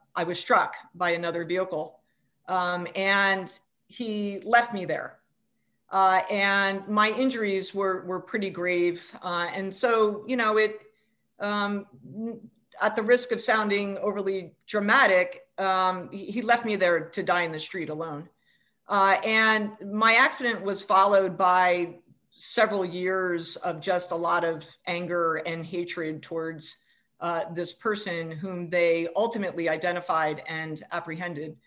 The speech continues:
Um, and through the course of, uh, a lot of conversation and, uh, self-reflection and, uh, counseling, um, I learned the,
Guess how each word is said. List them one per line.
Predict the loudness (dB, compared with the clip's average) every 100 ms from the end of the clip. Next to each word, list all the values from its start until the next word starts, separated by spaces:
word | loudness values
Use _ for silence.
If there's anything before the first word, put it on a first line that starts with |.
| _ _ _ _ _ _ _ 4
Um, | 6 8 6 0 2
and | 4 6 4 2 -2 -10 _ _ _ _ _
through | -8 -2 0 4
the | 2
course | 4 6 6 6 0 0
of, | 4 6 6 4 2 -12 -6
uh, | 0 0 2
a | 2
lot | 6 6 6
of | 2 0
conversation | -2 0 0 -4 -4 -4 0 0 0 -2 -6 -6
and, | -4 -2 -4 -6 -12 -14 -10
uh, | -6 -6 -8 -12
self-reflection | -6 0 0 0 -8 -2 -2 -2 -2 -4 -4 -6
and, | -8 -8 -6 -6 -6 -10 -16 _ _ _ _ -6
uh, | -4 -4
counseling, | 0 -2 -2 -8 -8 -10 -12 _ _ _ _ -10
um, | -6 -6 -4
I | 0 0
learned | 0 -2 0 -2 -2 -6 -8
the, | -4 0 0 -2